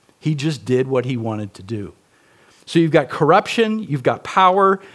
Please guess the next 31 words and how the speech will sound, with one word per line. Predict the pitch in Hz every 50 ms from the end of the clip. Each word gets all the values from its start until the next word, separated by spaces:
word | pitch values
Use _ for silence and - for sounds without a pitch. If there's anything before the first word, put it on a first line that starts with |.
| - _ _
you've | - 143 151 147 127
got | 147 135 135 117
wealth. | 131 156 170 190 208 202 -
In | 175 139
terms | - - 185 190 196 165
of | 180 156
wealth, | 147 165 170 190 196 -
the | 165
Roman | 143 156 185 202 214 170
Catholic | - 208 202 196 - 185
Church, | - - - 180 202 214 - - - - _ - - - - -
if | 139 127
you | 156 156
don't | 156 160 160
know | 165 170 185
this, | 185 202 196 -
was | 156 139 117
the | 120 135 123
largest | 117 117 131 143 160 190 180 170 208 208 196 - - - _ _ _ _ _ _
landholder | - 120 135 151 180 196 180 135 147 135 131 131 127 127 - 139
on | 139 139
the | 139 139
entire | 135 123 - - 160 147 131 123
continent. | - - 160 147 120 107 101 85 - _ _ _ _ _ _ _ _ _ _ _ _ _ _ _ _ _ _ _ _ _ -
The | 139
Catholic | 131 - - - 185 214 - - 220 -
Church | - - 185 175 165 -
owned, | 165 165 156 160 156 156 151 147 - - 160 -
historians | 151 139 - - 170 165 165 160 147 127
have | 156 139 123
guessed, | 156 151 147 139 - -